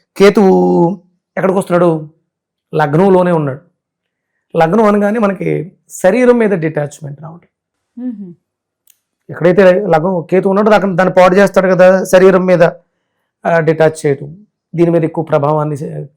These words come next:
Speaker 1: కేతువు చూపిస్తూ ఉంటాడు. అలాగే అంటే గురుడి యొక్క అనుగ్రహం కూడా ఉంటుంది మనకి. అలా ఎం-, సింహ లగ్నానికి, సింహ రాశికి పైన వృషభంలో ఉన్నటువంటి గురుడి యొక్క దృష్టి రాహువుని కంట్రోల్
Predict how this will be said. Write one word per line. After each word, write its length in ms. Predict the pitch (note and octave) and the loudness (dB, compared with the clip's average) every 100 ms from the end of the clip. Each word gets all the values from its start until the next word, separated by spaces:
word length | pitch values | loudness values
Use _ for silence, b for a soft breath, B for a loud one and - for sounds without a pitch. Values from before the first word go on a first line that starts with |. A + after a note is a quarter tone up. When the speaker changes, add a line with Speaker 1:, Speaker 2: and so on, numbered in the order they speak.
| - | -4
Speaker 1:
కేతువు 380 | E3+ E3+ D#3+ D#3 D#3 | -2 0 -2 -2 -6
చూపిస్తూ 340 | D#3+ D#3 D#3+ | -8 -8 -8
ఉంటాడు. 320 | D3 C#3+ C#3+ C#3 _ _ B B B B _ _ _ _ _ _ _ _ - | -8 -6 -10 -10 _ _ B B B B _ _ _ _ _ _ _ _ -2
అలాగే 200 | E3+ F3+ | 2 4
అంటే 400 | D#3 E3 - _ _ _ _ E3 | 4 2 0 _ _ _ _ -10
గురుడి 340 | B2+ D3+ A#3 | -4 2 4
యొక్క 200 | A3 - | 4 4
అనుగ్రహం 420 | G3 E3+ F#3+ G3 | 0 2 2 0
కూడా 180 | F#3 F#3 | 0 0
ఉంటుంది 340 | E3 D#3+ D#3 | 0 -2 -6
మనకి. 240 | C3+ B2 D3+ - _ F3+ | -6 -10 -14 -20 _ -14
అలా 240 | D3 C#3+ _ _ _ _ _ D3+ _ - | -12 -12 _ _ _ _ _ -20 _ -14
ఎం-, 720 | D#3+ C3 C#3+ C3+ C3 C3 C#3 | -12 -10 -12 -14 -14 -14 -16
సింహ 340 | C#3+ - D3 E3 | -14 -6 -2 2
లగ్నానికి, 540 | F3 D#3+ F#3+ F#3 F3 | 2 2 0 0 -4
సింహ 260 | F#3 F3 F3+ | -4 -2 2
రాశికి 440 | E3+ E3+ - G3+ | 0 0 -6 -8
పైన 320 | F3+ E3+ F#3 D#3 - _ _ _ _ | -2 -2 0 -2 -6 _ _ _ _
వృషభంలో 380 | D#3+ F3 F#3 F#3+ | -6 0 2 2
ఉన్నటువంటి 440 | F#3+ F#3+ F3+ F3+ F3 | 2 0 -2 -2 -4
గురుడి 320 | D3+ F3 F#3+ | 0 2 4
యొక్క 220 | F#3 F#3 | 4 0
దృష్టి 680 | F3+ - - D#3+ E3+ G#3+ D#3+ | -6 -8 -10 -8 -6 -2 0
రాహువుని 460 | D#3 D#3+ E3 G#3+ | 2 0 0 -2
కంట్రోల్ 400 | G3 E3+ D#3+ F#3+ | 0 -2 0 0